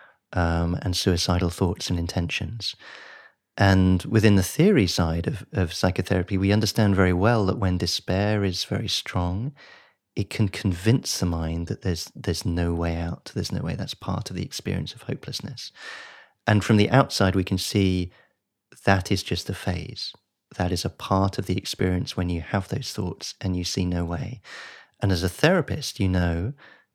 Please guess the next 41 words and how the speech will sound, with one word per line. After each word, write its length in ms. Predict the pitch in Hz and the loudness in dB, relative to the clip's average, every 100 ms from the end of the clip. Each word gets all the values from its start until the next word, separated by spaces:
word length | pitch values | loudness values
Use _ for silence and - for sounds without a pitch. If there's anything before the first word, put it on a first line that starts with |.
| - | -4
if 180 | 92 104 | 0 0
you 60 | |
can 140 | 95 101 | 0 0
put 160 | - | 0
safety 400 | - - 85 - | 2 2 2 0
around 280 | 92 85 82 | 2 2 -2
that, 360 | 80 87 - - - - - _ _ - | -4 -6 -8 -16 -18 -20 -20 _ _ -2
and, 440 | 98 92 90 87 - - | 2 4 2 0 -4 0
and 100 | 92 | 2
I'm 100 | 90 | 6
very 160 | 98 | 6
used 240 | 107 107 - | 6 4 2
to 60 | |
building 320 | 92 98 98 92 | 4 6 6 4
an 80 | |
alliance 680 | 87 87 92 92 82 - - | 2 2 2 2 0 -6 -6
with, 200 | 92 85 | -6 -6
with, 200 | 92 90 | -4 -6
with 160 | 101 90 | -4 -6
people 240 | - - | -6 -4
I 60 | 85 | -4
work 340 | 82 120 - | 0 -2 -4
with, 220 | - 95 - | -12 -12 -8
of 280 | 92 85 - - - - _ _ - | -4 -4 -6 -20 -20 -20 _ _ -2
if 160 | 101 | -2
these 220 | - 98 - | 2 0 2
thoughts 260 | 98 - | 0 0
and 80 | 90 | -4
feelings 360 | 98 87 85 82 | -2 -2 -2 -4
come 200 | - 87 | -4 -4
up, 200 | 85 - | -4 -4
what, 240 | 117 - | -6 -4
what 160 | 95 98 | 0 0
is 160 | 98 | 2
our 140 | 101 92 | 2 0
plan 680 | - 101 95 82 82 95 - _ _ _ _ - | 0 2 2 0 -4 -6 -8 _ _ _ _ -6
to 120 | 104 | -2
just 320 | - 98 - | 0 -2 -2
get 240 | 92 90 | -2 -2
through 340 | - - 143 143 | -6 -6 -4 -4
that? 360 | - 90 165 | -4 -8 -12